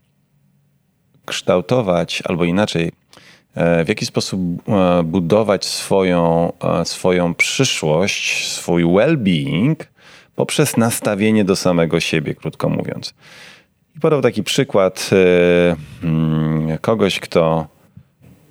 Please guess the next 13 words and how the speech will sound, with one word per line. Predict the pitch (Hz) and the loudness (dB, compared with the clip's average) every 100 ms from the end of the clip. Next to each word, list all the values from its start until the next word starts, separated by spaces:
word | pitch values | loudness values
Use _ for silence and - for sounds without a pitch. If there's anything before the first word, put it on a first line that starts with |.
| _ _ _ _ - | _ _ _ _ -6
mm, | 82 82 82 80 | -4 -2 -2 -2
przechodzi | 76 98 101 90 | -2 -2 0 2
na | 85 | 2
emeryturę | 80 78 78 - 110 120 120 _ _ _ _ _ _ | 2 0 0 0 2 0 -4 _ _ _ _ _ _
i | - | -4
definiuje | 98 104 - 107 113 131 107 | 0 0 4 4 6 6 4
siebie | 87 92 90 87 82 | 2 0 0 2 2
jako | 80 - 82 | 0 0 -2
emeryta. | 80 78 78 76 - 76 - _ _ _ _ _ _ _ _ _ _ _ _ _ _ _ _ - _ _ - | 0 2 2 0 -4 -8 -10 _ _ _ _ _ _ _ _ _ _ _ _ _ _ _ _ -20 _ _ -4
I | 98 | 0
od | 92 | 2
razu | 104 120 123 | 2 0 -2
psychosomatyczne | - - - 127 113 - 98 90 - 92 - 85 85 85 | -4 -6 -2 -2 -2 0 0 0 -2 -4 -2 0 0 0